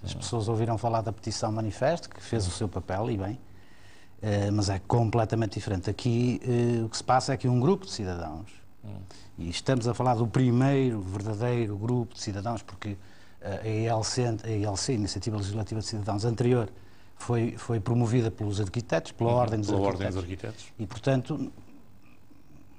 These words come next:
Speaker 2: Bom,
Speaker 1: sem
Speaker 2: são
Speaker 1: despre-, sem despre-,
Speaker 2: cidadãos, mas
Speaker 1: não, mas
Speaker 2: não,
Speaker 1: sem desprimor.
Speaker 2: não é abrangente, vamos
Speaker 1: Claro,
Speaker 2: lá ver.
Speaker 1: exatamente.
Speaker 2: Ah.
Speaker 1: E aqui é uma coisa,
Speaker 2: Ah.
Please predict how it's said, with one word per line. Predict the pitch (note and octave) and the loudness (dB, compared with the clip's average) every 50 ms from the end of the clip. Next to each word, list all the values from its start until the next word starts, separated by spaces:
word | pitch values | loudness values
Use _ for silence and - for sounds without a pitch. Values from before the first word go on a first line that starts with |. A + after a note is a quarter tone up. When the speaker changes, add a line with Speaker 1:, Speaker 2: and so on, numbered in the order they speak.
| - - - - - | -18 -18 -20 -12 -4
Speaker 2:
Bom, | - - - | -4 -2 -2
Speaker 1:
sem | - - | 2 2
Speaker 2:
são | D3 D3+ | 4 4
Speaker 1:
despre-, | C#3 - - - C#3+ | 4 2 -2 -2 0
sem | C3 B2 A#2+ E3 D3+ | 2 4 4 6 6
despre-, | C#3 C3 C3 | 6 6 6
Speaker 2:
cidadãos, | C#3 C3 C#3+ D3+ D#3 D#3+ C#3+ B2 | 6 6 6 6 4 4 2 2
mas | C3+ C3+ B3+ | 4 4 6
Speaker 1:
não, | A3+ C3+ B2+ | 6 6 4
mas | C3 B2+ B2+ | 4 4 6
Speaker 2:
não, | B2+ | 4
Speaker 1:
sem | B2 F#3+ | 4 4
desprimor. | B2 A2+ - - E3+ D#3+ D3 D3 D3 | 2 0 0 2 2 4 6 6 6
Speaker 2:
não | B2+ C3+ C3+ | 6 6 6
é | C3 C3 | 4 4
abrangente, | B2+ A#2 B2+ B2 A#2+ A2+ F#2 G#2 A2 G#2 G2+ F#2+ - - | 4 4 4 2 2 2 2 2 2 0 0 -2 -4 -2
vamos | - D3+ C#3 | 0 2 4
Speaker 1:
Claro, | B2 A#2+ G#2+ F#2 | 4 4 4 2
Speaker 2:
lá | F2+ | 2
ver. | F2 G#2+ | 2 2
Speaker 1:
exatamente. | A#2+ C3 F#2 - F#2 F2+ - F2+ F#2 | 0 0 0 -2 -4 -4 -4 -4 -4
Speaker 2:
Ah. | G#2+ | -4
Speaker 1:
E | A2 | -4
aqui | A2 - - C3 C#3 C#3 C#3+ D3 - | -4 -4 -2 0 2 4 4 2 2
é | C#3+ C#3 | 2 2
uma | C#3 D3 C#3+ | 2 2 2
coisa, | - - D3+ D#3 C#3 D3+ E3+ E3 | 2 2 2 2 2 0 -2 -2
Speaker 2:
Ah. | - | -4